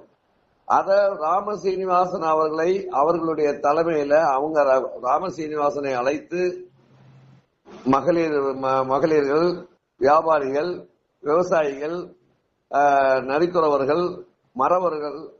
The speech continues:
இந்த சமுதாயம் எல்லாம் சேர்ந்து எடுத்துட்டு போனாங்க. அதை எடுத்துட்டு போறதுக்கு ராமசீனிவாசன் போய்,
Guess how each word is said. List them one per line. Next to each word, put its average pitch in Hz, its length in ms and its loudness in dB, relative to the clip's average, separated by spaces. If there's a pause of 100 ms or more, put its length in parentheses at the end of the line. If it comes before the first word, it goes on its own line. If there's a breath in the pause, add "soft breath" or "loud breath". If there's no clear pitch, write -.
(160)
இந்த 165 320 -2
சமுதாயம் 156 540 0
எல்லாம் 151 280 -4
சேர்ந்து 143 680 0 (540)
எடுத்துட்டு 147 500 0
போனாங்க. 104 320 -4 (1160)
அதை 180 460 0
எடுத்துட்டு 185 420 0
போறதுக்கு 190 280 2
ராமசீனிவாசன் 185 920 0
போய், 175 220 0